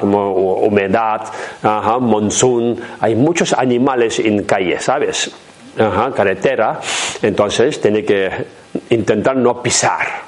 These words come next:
Sí, mirar al, no mirar al aire, ¿sabes? Mirando al, sí, em, am, sí, camino y después no pisar, ¿sabes? Intentar proteger. Eso era muy importante.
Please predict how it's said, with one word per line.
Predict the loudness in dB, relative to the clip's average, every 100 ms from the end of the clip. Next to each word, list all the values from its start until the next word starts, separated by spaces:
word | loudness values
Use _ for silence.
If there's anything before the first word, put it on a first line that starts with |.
| -20 -20 -20 -20 -20
Sí, | -2 0 2
mirar | 4 2 2 0
al, | 0 2 0 -2 -12 -2
no | 0 2
mirar | 2 2 2
al | 2 2 0
aire, | 0 0 0 0
¿sabes? | 0 0 -2 -6 -4
Mirando | 0 2 2 2 2 2
al, | 2 -2 -4 -12 -16 -4
sí, | 0 0 -2 -6 -12 -2
em, | 0 2 2 2
am, | 0 0 -2 -2 0 0 2 2 2 0 -2
sí, | -2 0 2 0 -4 -8 -12 -4
camino | 0 2 2 2 0 -6 -16 -20 -20 -4
y | 0
después | 0 2 0 2 0 -2 -6 -8 -14 -18 -20 -20 -20 -6 0
no | 0 0
pisar, | -2 0 0 -2 -4 -8 -14 -18 -16
¿sabes? | -4 0 0 0
Intentar | 0 2 2 2 0
proteger. | 0 0 0 0 2 0 0 -10 -14 -20 -20 -20 -18 -2
Eso | 0 2
era | 0
muy | 2 2
importante. | 2 0 -2 -4 -2 -2